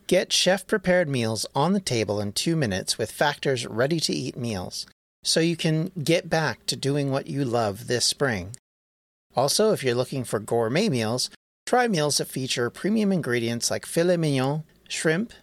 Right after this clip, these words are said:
truffle butter, broccolini, and asparagus.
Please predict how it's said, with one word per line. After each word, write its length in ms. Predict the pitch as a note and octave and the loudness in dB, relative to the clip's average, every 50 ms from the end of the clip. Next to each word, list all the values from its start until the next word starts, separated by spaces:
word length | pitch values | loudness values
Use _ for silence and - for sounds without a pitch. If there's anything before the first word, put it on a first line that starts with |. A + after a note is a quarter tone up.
| _ _ _ - | _ _ _ -10
truffle 400 | - - - D#3+ C#3+ - F#3 E3 | -6 0 0 0 2 2 0 0
butter, 440 | D3 D#3 D3 C#3+ D3 D3 D#3 D#3 - _ _ _ _ _ - | 2 2 2 4 4 2 0 0 -4 _ _ _ _ _ 0
broccolini, 760 | D#3+ D#3 D3+ - - E3 D3 D3 D3+ D3+ D#3 D#3+ F3 F3+ - _ _ _ _ _ _ _ _ _ - | 2 2 2 2 0 2 2 2 2 2 2 2 0 0 -2 _ _ _ _ _ _ _ _ _ 0
and 320 | E3+ D3+ D3 C#3+ C#3+ - - - | 2 2 2 0 -2 -6 -6 -4
asparagus. 840 | D3+ - - - D#3 C3+ A#2 F#2+ F#2 F#2 F2+ F2 - - - - | -2 -2 0 2 2 2 2 2 0 0 -2 -2 -4 -6 -8 -8